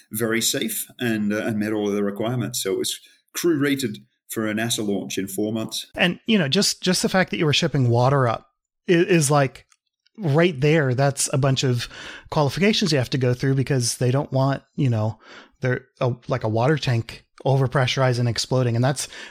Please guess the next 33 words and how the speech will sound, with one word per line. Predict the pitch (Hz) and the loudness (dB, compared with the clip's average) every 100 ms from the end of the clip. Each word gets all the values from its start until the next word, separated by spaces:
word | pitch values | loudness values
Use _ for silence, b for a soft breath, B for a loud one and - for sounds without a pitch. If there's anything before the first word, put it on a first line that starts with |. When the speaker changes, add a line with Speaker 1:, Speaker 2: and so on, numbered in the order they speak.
| - | -2
Speaker 2:
before | 127 - 165 | -2 2 2
you're | 151 131 | 4 4
even | 127 123 | 4 2
trying | 123 131 | 0 0
to | 117 | -2
interface | 139 135 123 120 - | 0 -2 0 -4 -4
with | 113 | -4
their | 110 | -4
systems. | - 151 - - 123 | -2 -2 -2 -4 -2
So, | - | -2
like, | 120 117 - B B B B - | 0 -2 -4 B B B B -2
like, | 185 147 | 0 0
it, | 151 | 0
it | 196 | -2
sounds | 135 185 220 | 0 0 2
like | 165 - _ | 0 -2 _
you | - 147 | -2 0
guys | 160 156 135 - | 2 2 0 -6
had | 113 135 160 | -4 0 2
more | 143 135 143 208 233 | 4 4 4 4 2
hoops | - 240 - | 2 0 2
to | 180 | 0
jump | 151 170 180 | 0 0 0
through | 170 151 | 0 2
than | 143 | 4
you | 135 | 4
really | 131 135 127 | 4 2 2
expected, | 117 - 180 - 131 117 117 B B B B - | 0 -2 -2 0 -2 -2 -4 B B B B -4
but | 127 143 131 - - | 2 4 2 0 -2
it | 143 | -2
sounds | - 151 147 135 | 0 2 2 2
like | 143 131 | 2 0
the | - 127 117 | 0 2 2